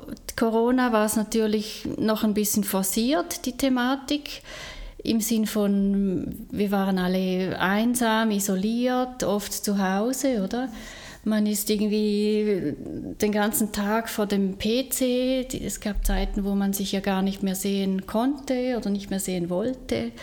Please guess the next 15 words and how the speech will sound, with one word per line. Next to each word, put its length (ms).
wie 200
auch 120
immer. 300
Also 200
das 280
hat 180
das 160
Thema 300
extrem 500
verstärkt 720
und 200
dieses 320
Thema 280
der 180
Einsamkeit. 840